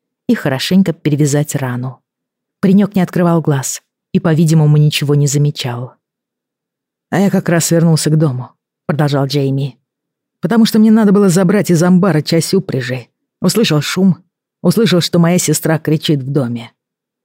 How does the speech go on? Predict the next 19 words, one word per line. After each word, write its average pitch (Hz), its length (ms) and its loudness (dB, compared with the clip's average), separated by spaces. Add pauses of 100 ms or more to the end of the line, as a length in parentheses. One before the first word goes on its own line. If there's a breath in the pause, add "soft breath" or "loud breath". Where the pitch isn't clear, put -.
(260)
«Ну?» 175 480 2 (680)
Я 202 120 2
постаралась 196 480 0
произнести 185 480 2
слово 180 300 0
как 175 200 -4
можно 175 240 2
спокойнее 180 640 2
и - 20 2
осторожнее, 147 680 0 (220 loud breath)
но 185 100 2
мне 170 120 6
ужасно 160 380 0
хотелось 156 460 -2
узнать 156 280 0
больше 143 400 -2
о 135 60 -2
капитане 143 500 -2
Рэндалле. 143 600 -2